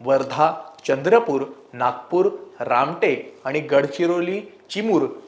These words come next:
भंडारा, गोंदिया असे दहा लोकसभा मतदारसंघ आहेत.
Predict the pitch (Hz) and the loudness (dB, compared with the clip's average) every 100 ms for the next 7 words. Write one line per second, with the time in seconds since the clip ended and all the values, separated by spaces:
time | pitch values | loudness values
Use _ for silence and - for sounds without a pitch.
0 | - 139 139 151 160 175 160 143 190 165 | -10 -6 2 6 8 6 4 0 0 0
1 | 123 117 120 151 156 131 123 151 175 131 | 0 0 -2 -2 -2 -2 0 2 2 0
2 | 127 151 151 143 160 170 127 131 135 131 | -2 -4 -6 -4 -2 -2 -4 0 0 0
3 | 127 120 127 113 113 | -4 -10 -4 -2 -2